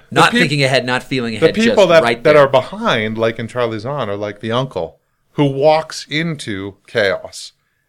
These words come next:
Speaker 1: and had no idea, and that's why he's so <laughs> angry, you know? And then they have to solve that. And then, you know, we get to take out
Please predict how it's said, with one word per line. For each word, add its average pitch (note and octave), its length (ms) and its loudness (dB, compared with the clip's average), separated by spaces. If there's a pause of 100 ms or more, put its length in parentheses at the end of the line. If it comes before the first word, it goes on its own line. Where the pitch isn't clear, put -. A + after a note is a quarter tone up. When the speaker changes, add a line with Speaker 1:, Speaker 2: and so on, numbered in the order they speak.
(120)
Speaker 1:
and B2 120 -2
had B2+ 260 2
no C#3+ 200 2
idea, A#2+ 600 0
and A2+ 100 -6
that's A#2+ 200 -4
why A2+ 140 0
he's A2 120 -8
so A2+ 220 -6
<laughs> - 60 -12
angry, C#3 640 -4 (240)
you - 100 -6
know? C#3+ 260 0 (240)
And C3+ 100 -2
then C#3+ 100 2
they D3 100 2
have D3 160 2
to C#3+ 60 -16
solve D3 300 -4
that. G3 320 -10 (560)
And A2+ 140 -2
then, B2+ 220 -4 (240)
you C#3+ 60 -4
know, A#2 340 -2
we F#3+ 220 -2
get D#3+ 180 0
to B2 80 -10
take A2+ 340 -6
out G2 340 0